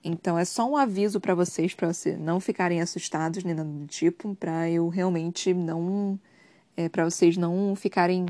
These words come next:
mal caso eu não venha aqui algum, por alguns dias pra, pra ler o livro pra vocês, tá? Então, continuando aqui com o livro, né? Porque eu precisei dar esse aviso pra vocês, porque, sei lá, né? Não,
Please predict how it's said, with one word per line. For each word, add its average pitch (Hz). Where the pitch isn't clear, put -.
mal 165
caso 170
eu 175
não 170
venha 175
aqui 165
algum, 165
por -
alguns 165
dias 160
pra, 156
pra 165
ler 160
o 165
livro 160
pra 170
vocês, 165
tá? -
Então, 190
continuando 240
aqui 185
com -
o 156
livro, 220
né? 190
Porque -
eu 143
precisei 160
dar 151
esse 151
aviso 156
pra -
vocês, 170
porque, -
sei -
lá, 175
né? 160
Não, 151